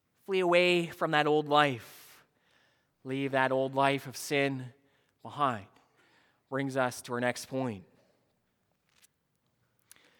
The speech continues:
Now, the transformation of the Christian is not only about the dying of the old nature. Yes, we put to death evil desires, but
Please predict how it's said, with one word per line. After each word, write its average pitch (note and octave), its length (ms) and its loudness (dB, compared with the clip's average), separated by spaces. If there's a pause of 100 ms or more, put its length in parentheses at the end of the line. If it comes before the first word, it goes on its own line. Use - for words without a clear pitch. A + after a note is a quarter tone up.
(1500)
Now, G3 100 2
the E3+ 60 6
transformation G#3 800 4
of F3+ 80 2
the E3 60 0
Christian G3 400 2
is E3 160 0
not E3 240 6
only E3+ 220 2
about D#3 200 6
the C#3 100 2
dying D#3 440 6
of D3 60 -2
the C#3+ 100 0
old C#3+ 220 6
nature. F3 600 2 (280)
Yes, C#3 260 -2
we D3 80 -4
put F3+ 220 -2
to D#3 60 -12
death D3+ 300 6
evil C#3+ 200 -2
desires, C#3 720 2 (680)
but E3+ 240 6